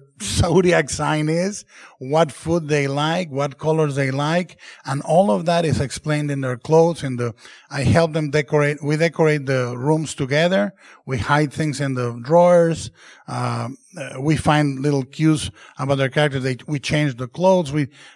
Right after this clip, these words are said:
do everything not as a visual,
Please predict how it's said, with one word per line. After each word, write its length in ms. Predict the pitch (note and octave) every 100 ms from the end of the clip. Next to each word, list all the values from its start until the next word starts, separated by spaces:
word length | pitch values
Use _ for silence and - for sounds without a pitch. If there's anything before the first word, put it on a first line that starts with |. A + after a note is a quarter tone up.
| - C3
do 220 | G3+ G3
everything 520 | F3+ G3 F3 E3+ D#3 - _ _
not 340 | E3 E3 G3
as 160 | G3+ E3
a 80 | D3+
visual, 680 | C3 D#3 D#3 A3 A3 A#3